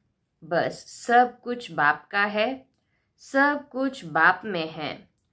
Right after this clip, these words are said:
तो और कुछ रहा ही नहीं। सब कुछ बाबा का है और सब कुछ बाप में है, ये हो गया बुद्धि से सरेंडर होना। तो हो गए सभी बुद्धि से सरेंडर? कहे, "हाँ जी बाबा।"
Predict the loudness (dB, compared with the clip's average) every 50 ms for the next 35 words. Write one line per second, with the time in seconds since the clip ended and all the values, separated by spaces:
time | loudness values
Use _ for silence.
0 | _ _ _ _ _ _ _ -6 0 2 4 4 4 2 0 -4 -6 -6 -6 -8
1 | -10 -12 -14 -14 -16 -12 -6 -2 -2 -2 2 2 0 0 0 -2 -4 -4 -2 -2
2 | -4 -4 -6 -8 -8 -8 -10 -12 -16 _ -20 -20 -18 -18 -10 -8 -8 -8 -8 -8
3 | _ -10 -10 -6 -2 0 0 2 4 2 2 2 0 -4 -4 -2 0 0 0 -2
4 | -2 -6 -8 -8 -8 _ _ -12 -12 -12 -14 -4 0 2 2 2 2 -2 -8 -10
5 | -10 -10 -10 -14 -20 -20 _ _ -8 -6 -6 -6 -8 -6 -6 -8 -6 -8 -10 -10
6 | -8 -10 -8 -6 -6 -6 -6 -4 -4 -4 -2 -2 -2 -4 -4 -6 -6 -8 -12 -14
7 | -14 -14 -16 -18 -20 _ _ _ _ _ _ _ _ _ _ -6 -6 -4 -2 -2
8 | -2 -2 -2 -2 -4 -4 -4 -6 -6 -6 -8 -6 -8 -8 -8 -8 -8 -6 -4 -4
9 | -2 -2 -2 -4 -4 -4 -6 -6 -10 -14 _ _ _ _ _ _ _ _ _ _
10 | -4 -4 -4 -4 -4 -4 -4 -4 -4 -6 -6 -4 0 0 -2 0 0 -4 -4 -4
11 | -8 -12